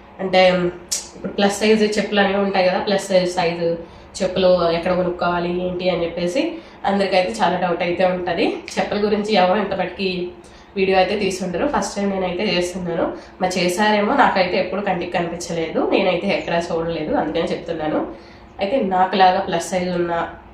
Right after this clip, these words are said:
శాండిల్స్ ఉన్న వాళ్ళు చెప్పులు కొనుక్కోవడం కొంచెం ఇబ్బంది అవుతుంది కదా. నార్మల్ స్టోర్స్లో అయితే అలాంటివి ఆడవాళ్ళు ప్లస్ సైజ్ అడగాలంటే కొంచెం ఇబ్బంది పడుతూ ఉంటారు, అందులో నేను ఒకదాన్ని.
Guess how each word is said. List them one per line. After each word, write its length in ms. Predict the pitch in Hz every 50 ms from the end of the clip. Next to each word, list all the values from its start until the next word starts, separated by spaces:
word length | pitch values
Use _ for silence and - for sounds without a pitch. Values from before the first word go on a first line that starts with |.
| - -
శాండిల్స్ 580 | 220 - 196 180 175 175 175 180 180 180 - -
ఉన్న 220 | 180 175 175 175
వాళ్ళు 240 | 170 170 175 185 196
చెప్పులు 420 | 202 - - - 196 - - 190
కొనుక్కోవడం 400 | 180 180 175 180 180 170 180 220
కొంచెం 280 | 254 254 220 202 196 185
ఇబ్బంది 240 | 175 175 196 196 185
అవుతుంది 300 | 170 165 165 170 165 165
కదా. 180 | 175 208 277 302 - - - - - - -
నార్మల్ 280 | 208 196 190 190 196 196
స్టోర్స్లో 460 | - - - 190 190 - 185 196 185
అయితే 220 | 180 180 175 - -
అలాంటివి 520 | - 196 190 185 185 185 180 170 175 - - - - - - 202
ఆడవాళ్ళు 800 | 190 190 190 202 190 190 190 185 185 180 180 175 180 180 180 - -
ప్లస్ 220 | 190 180 180 -
సైజ్ 180 | - 185 180 185
అడగాలంటే 400 | 180 175 175 170 170 170 175 -
కొంచెం 280 | - 247 214 202 196
ఇబ్బంది 260 | 170 151 185 180 175 175
పడుతూ 240 | 180 170 - -
ఉంటారు, 540 | - 175 170 170 185 175 170 208 294 - - - - - - - - -
అందులో 380 | 185 180 180 180 190 196 202
నేను 240 | 202 175 180 180 180
ఒకదాన్ని. 560 | 180 175 170 - 175 170 170 185 269 - -